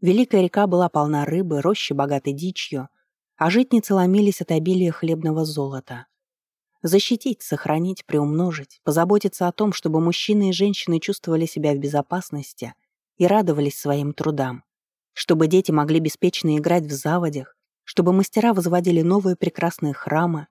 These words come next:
чтобы боги улыбались, любуясь своим творением, сокровищем в оправе песков Каэмит.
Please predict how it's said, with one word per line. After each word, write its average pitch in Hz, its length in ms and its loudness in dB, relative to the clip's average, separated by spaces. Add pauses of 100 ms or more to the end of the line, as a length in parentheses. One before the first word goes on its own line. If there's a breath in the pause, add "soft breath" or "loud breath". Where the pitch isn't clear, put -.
(340)
чтобы 208 340 2
боги 190 340 4
улыбались, 170 640 2
любуясь 165 400 2
своим 156 380 0
творением, 156 800 0 (160)
сокровищем 156 760 -2
в 143 60 0
оправе 143 340 -2
песков - 420 -6
Каэмит. 127 640 -8